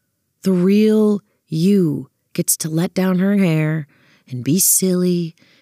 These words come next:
and be inappropriate and be the sexual dynamo or be the total prude or be, you know,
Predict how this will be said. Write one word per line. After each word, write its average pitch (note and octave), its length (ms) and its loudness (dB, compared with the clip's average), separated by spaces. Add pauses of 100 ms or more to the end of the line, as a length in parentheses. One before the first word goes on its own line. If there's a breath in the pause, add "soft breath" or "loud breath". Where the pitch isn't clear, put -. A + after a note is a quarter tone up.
(100)
and C3 120 -6
be D3+ 180 2
inappropriate G3 1000 0 (440 soft breath)
and C#3+ 120 -8
be G3+ 480 2 (180)
the - 80 -10
sexual G#3 460 -2
dynamo G#3 840 2 (240 loud breath)
or E3 80 -2
be G#3+ 160 2
the A#3 80 2
total A#3 320 0
prude A3+ 720 2 (300 loud breath)
or F#3 100 2
be, B3+ 420 2 (440 loud breath)
you A3+ 120 2
know, G#3 360 0